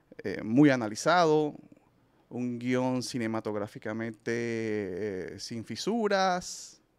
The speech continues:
una producción,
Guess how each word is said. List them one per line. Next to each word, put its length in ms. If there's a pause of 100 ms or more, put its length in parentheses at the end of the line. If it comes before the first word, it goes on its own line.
(760)
una 280
producción, 1300